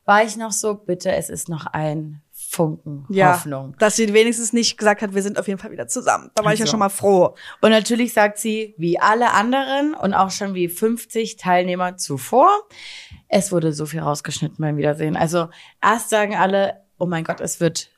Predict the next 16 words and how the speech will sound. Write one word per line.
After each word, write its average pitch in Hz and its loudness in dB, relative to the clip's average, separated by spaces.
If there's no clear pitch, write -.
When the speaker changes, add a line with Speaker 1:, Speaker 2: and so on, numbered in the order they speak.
Speaker 1:
so 156 -2
krass, 202 -2
was 156 -2
da 170 0
alles 165 0
gedroppt 180 -4
wird.“ 214 -4
Es 170 -2
gab 160 -2
nur 175 -2
Beef, 202 -2
es 185 -4
gab 170 -4
nur 185 -2
Streit. 196 -2
Ähm, 180 2